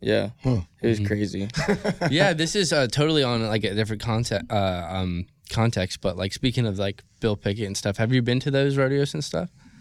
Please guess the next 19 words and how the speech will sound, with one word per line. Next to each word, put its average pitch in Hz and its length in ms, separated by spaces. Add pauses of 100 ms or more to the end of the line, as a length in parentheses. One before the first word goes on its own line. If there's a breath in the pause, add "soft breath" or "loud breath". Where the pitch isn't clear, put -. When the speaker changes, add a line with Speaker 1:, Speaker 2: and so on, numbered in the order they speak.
Speaker 2:
I've 131 140
been 147 160
to 117 80
one 117 200
of 120 80
those 107 240
Bill 107 180
Pickett 117 180
Speaker 3:
Mm-hmm. 110 80
Speaker 2:
rodeos 104 400
when 101 120
they 101 140
had 110 200
it 104 100
in 98 300
Las 104 300
Vegas 101 440
last 95 340
year. 104 340